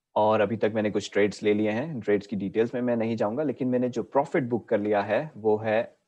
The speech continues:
फ़ोर थाउजेंड थ्री हंड्रेड एटी एट within this month। अब इस प्रॉफिट को मैं कंपेयर करता हूँ, अगर हमने ये पैसा जो कि मेरा है दो लाख पचास हजार इस स्ट्रेटजी में जो मैंने लगाया है, उसे एफ़डी में डाला होता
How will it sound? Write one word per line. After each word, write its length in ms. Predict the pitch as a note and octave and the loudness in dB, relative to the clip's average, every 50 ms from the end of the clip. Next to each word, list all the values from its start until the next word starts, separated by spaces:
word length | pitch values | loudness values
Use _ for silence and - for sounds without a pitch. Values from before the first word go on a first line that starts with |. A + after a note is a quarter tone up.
| _ _ | _ _
फ़ोर 240 | - B2 B2 A#2 - - | 2 4 4 4 4 2
थाउजेंड 300 | G#2 G2+ G2 G#2 G#2 G#2 | 2 2 2 0 -4 -4
थ्री 160 | - A2 G#2 | -6 -6 -6
हंड्रेड 340 | G2+ G2 G2 G2 G#2 G2+ G2 - | -4 -4 -2 -2 -2 -2 -2 -4
एटी 260 | G2+ F#2 - - G#2 | -6 -6 -4 -6 -8
एट 340 | G2 - F2+ A2+ D3+ - - _ _ _ _ _ _ _ - G#2+ | -6 -4 -4 -4 -6 -6 -10 _ _ _ _ _ _ _ -6 -2
within 240 | A2+ G#2+ E3+ A2 G2+ G2 | 0 2 2 2 2 2
this 160 | - - - | 0 -2 -4
month। 200 | E2 - - - _ _ _ - | -14 -14 -14 -18 _ _ _ -4
अब 140 | - E3+ F3+ | -2 -2 -2
इस 100 | E3+ - | -2 -2
प्रॉफिट 340 | - D3+ C#3 - D3 C#3+ | -2 -4 -2 -2 -4 -8
को 100 | - - | -4 -4
मैं 180 | C#3 C3 B2 A#2+ | -2 -2 -2 -2
कंपेयर 320 | - A2 G#2+ G#2 A#2 A2+ | -2 -4 -2 0 0 0
करता 240 | A2 - G#2+ - A2 | 0 -2 -6 -6 -6
हूँ, 260 | A2 B2+ D3+ - - - | -6 -6 -8 -8 -8 -8
अगर 260 | - A2+ A#2+ C#3+ D3 | -6 -4 -2 -2 -4
हमने 280 | C3+ B2 A#2 A#2 A#2 A2+ | -4 -6 -6 -4 -4 -4
ये 200 | A2 G#2 A2 G#2+ | -4 -2 -2 -2
पैसा 420 | G#2 - G2+ G2 - G#2+ F#2+ - - G2+ | 0 -2 -2 -2 -2 -4 -6 -6 -6 -10
जो 140 | - G2 | -8 -8
कि 180 | F#2+ - G#2 G2+ | -8 -6 -6 -6
मेरा 240 | G2 G2+ F#2+ F#2+ F#2+ | -4 -4 -4 -4 -4
है 280 | G2+ F#2+ F#2 F#2 - _ _ _ _ _ _ _ - | -4 -6 -6 -8 -8 _ _ _ _ _ _ _ 2
दो 140 | A2+ A2+ A2 | 4 4 6
लाख 300 | G#2 G#2 G2 F#2+ - - | 6 6 2 2 0 -4
पचास 320 | A2+ G2+ - G#2+ G2+ G2 G2+ | -6 -2 0 0 0 0 -2
हजार 240 | F#2 F#2+ F2+ F#2 | 0 0 0 0
इस 140 | - G2 - | -2 -4 -8
स्ट्रेटजी 360 | - - F#2+ F#2 F2+ F2 - | -8 -10 -10 -10 -10 -10 -12
में 120 | F#2 F2+ F2+ | -12 -10 -10
जो 140 | F2 F#2 F2+ | -8 -10 -8
मैंने 200 | F2+ F2 F2+ E2+ | -8 -10 -10 -10
लगाया 340 | E2+ E2 E2+ E2 E2+ F2 | -10 -10 -10 -8 -8 -8
है, 260 | F2+ F#2+ A2 B2 - - _ _ _ _ _ _ _ _ _ _ _ _ - | -8 -8 -8 -10 -10 -12 _ _ _ _ _ _ _ _ _ _ _ _ -10
उसे 320 | - A#2 - E3+ E3 - - | -6 -2 0 0 0 0 -2
एफ़डी 340 | C#3 A#2 A2 A#2+ B2+ D#3+ F3 | -4 -4 -4 0 2 2 4
में 140 | E3+ D#3 A#2 | 4 4 4
डाला 220 | A2+ G2 F#2+ F2+ | 2 2 2 0
होता 400 | F2+ F2 E2 - - - - - | -4 -6 -8 -8 -8 -10 -10 -16